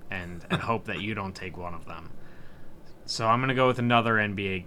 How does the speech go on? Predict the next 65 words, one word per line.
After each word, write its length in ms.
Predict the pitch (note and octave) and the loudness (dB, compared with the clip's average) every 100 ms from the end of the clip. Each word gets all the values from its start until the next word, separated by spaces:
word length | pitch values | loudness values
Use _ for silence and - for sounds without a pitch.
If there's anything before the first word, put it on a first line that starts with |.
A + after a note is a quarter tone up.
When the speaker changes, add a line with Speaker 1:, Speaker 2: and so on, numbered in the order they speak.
| - - | -10 -4
Speaker 1:
game. 440 | G2 F#2+ F#2+ F2+ - | -2 -2 -4 -6 -4
I'm 100 | A2+ | -4
gonna 140 | G#2 | -2
do 180 | G#2+ G#2 | -4 -2
N 220 | A#2 A2+ | -2 0
B 120 | A2 | 0
A 80 | G#2+ | -2
Street 340 | G2 - G#2 G2 | -4 -6 -6 0
Volume 340 | F#2+ F#2+ F#2 | 0 0 -2
two, 340 | - F#2 D#2+ - - | -4 -6 -8 -10 -4
and 180 | C3+ B2 | 0 6
which 180 | C#3+ D3 | 6 6
is 120 | B2+ | 8
actually 320 | C#3 C#3 C3+ | 8 8 6
another 280 | B2 B2+ B2 | 6 8 8
M 160 | C3 B2 | 6 4
J 160 | A#2 | 2
cover. 320 | A2 A#2+ F#2 F2 | 4 2 2 -2
I 40 | |
didn't 160 | F#2 G2+ | -2 -2
even 80 | G2+ | -2
realize 280 | G2 F#2+ | -2 -2
that 120 | G#2+ F#2+ | -4 -6
till 80 | F#2 | -6
just 220 | G2+ - | -8 -6
now. 100 | F2 | -6
It's 140 | - | -4
M 200 | C3+ C3 | 0 2
J, 180 | B2 C3 | 2 0
Doctor 400 | A#2+ A#2 A2+ - | 4 4 4 0
J, 440 | G2+ G#2+ G#2+ G#2 - - - | -2 2 2 0 -4 -12 -4
and 180 | G#2+ F#2 F2 | -4 -4 4
Bonafide, 800 | B2 B2 G#2 - F2+ E2 D#2 - - - - - | 6 6 2 -2 -2 -2 -4 -8 -14 -18 -18 -4
who 160 | B2 | 0
is 180 | A2 G#2+ - G#2+ | 0 -2 0 0
a 100 | G#2 | 4
made-up 460 | A2+ A#2+ A2 G#2 | 6 6 4 2
character 440 | - A2+ G#2 G2 G#2 | 4 4 4 2 -2
for 160 | - G2+ | 0 -4
the 100 | G2 | -2
game. 440 | G2 F#2+ F#2 F2+ | -2 -2 -4 -4
Speaker 2:
<laughs> 60 | - - - - | -6 -6 -8 0
Speaker 1:
And 580 | A#2 G#2 G2+ F#2+ F#2 F#2 - - - - - - | 4 4 4 0 -4 -6 -10 -12 -12 -12 -10 2
do 100 | C#3 | 6
you 60 | |
know 200 | C#3 C#3 | 8 8
the 80 | C3+ | 6
cover? 400 | - B2+ C#3+ C#3+ | 6 6 8 6
Are 40 | |
you 80 | B2 | 6
familiar 460 | A2 A#2 A2+ A#2 C3 | 2 -2 2 4 4
with 120 | D3+ | 4
Speaker 2:
I 20 | |
Speaker 1:
it? 180 | D#3 F3 | 6 6
Speaker 2:
do, 60 | C3 | 6
yeah. 260 | B2 B2 | 6 8
I 40 | A#2+ | 8
used 120 | B2+ | 6
to 60 | F#2+ | 2
Speaker 1:
Okay, 80 | G#2 | 2
Speaker 2:
rip 100 | G2 | 2
Speaker 1:
yeah. 160 | F2 | 2
Speaker 2:
that 100 | - | 2
game 280 | - A#2+ A#2 | -2 -2 -2
with 120 | A#2 | -2